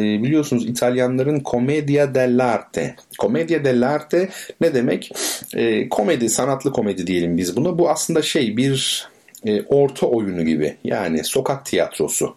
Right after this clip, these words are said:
o dönem için baktığımız zaman. E, bu, e, çeşitli karakterler var tabii içinde. Tipler var daha doğrusu. Daha çok tip onlar.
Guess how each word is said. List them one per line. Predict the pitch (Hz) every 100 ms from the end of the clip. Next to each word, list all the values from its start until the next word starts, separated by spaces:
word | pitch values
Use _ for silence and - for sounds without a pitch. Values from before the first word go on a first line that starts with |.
| -
o | 95 90
dönem | 82 73
için | 67 - - _ _ _ _ _ _ - -
baktığımız | 101 95 - 80 76 71
zaman. | 69 - 220 - - - - - - - - _ -
E, | 110 113 117 127
bu, | 170 165 151 - -
e, | 120 - - - - - 135
çeşitli | - 143 - -
karakterler | - 143 139 - 135 139
var | 135 85 73
tabii | - -
içinde. | - -
Tipler | - - - 123 127
var | 98 73 65
daha | 67 -
doğrusu. | 135 - 78
Daha | 92
çok | - 120 -
tip | - -
onlar. | 76 67 65 175 -